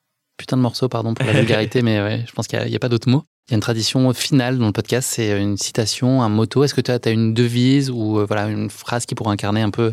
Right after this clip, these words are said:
Speaker 1: ta façon de, d'appréhender la vie ou une phrase de motivation dans tes défis ? Est-ce qu'il y a, voilà, alors si elle n'existe pas, euh, euh, la formuler toi, les, les, voilà,
Speaker 2: Bah,
Speaker 1: ce qui toi te, t'habite.
Speaker 2: Moi, je dis souvent de, qu'il faut faire de, de sa différence une force,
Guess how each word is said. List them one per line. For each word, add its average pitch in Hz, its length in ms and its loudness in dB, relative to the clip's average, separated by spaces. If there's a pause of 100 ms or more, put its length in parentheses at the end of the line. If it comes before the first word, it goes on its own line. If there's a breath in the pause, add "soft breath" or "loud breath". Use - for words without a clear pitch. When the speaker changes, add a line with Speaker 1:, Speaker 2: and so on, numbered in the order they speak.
Speaker 1:
ta 110 100 -6
façon 117 280 0
de, 104 180 2 (420 loud breath)
d'appréhender 117 360 0
la 107 120 4
vie 117 260 4
ou 120 60 6
une 107 80 2
phrase 104 200 -2
de 104 60 0
motivation 110 560 0
dans 110 100 0
tes 117 100 -8
défis ? 110 300 -2
Est-ce 127 160 0
qu'il 113 100 -4
y 107 40 0
a, 104 40 -2
voilà, 104 240 -6 (300)
alors 110 180 -8
si - 120 -4
elle 110 60 0
n'existe 107 320 -2
pas, 120 320 -2
euh, 113 120 -4 (240 loud breath)
euh, 139 240 -8
la 107 140 -6
formuler 110 400 2
toi, 117 440 0
les, 107 140 -2
les, 107 200 -4
voilà, 107 300 -6 (240)
Speaker 2:
Bah, 135 240 2
Speaker 1:
ce - 60 -12
qui - 80 -18
toi 135 200 0
te, 113 280 -6
t'habite. 104 400 -4 (200)
Speaker 2:
Moi, 147 180 0
je 139 80 0
dis 123 80 -6
souvent 139 440 0
de, 113 420 -4
qu'il - 180 -14
faut 120 80 -6
faire 127 240 0
de, 113 160 2
de 110 160 -2
sa 110 200 -4
différence 113 500 -6
une 117 100 -4
force, - 400 -4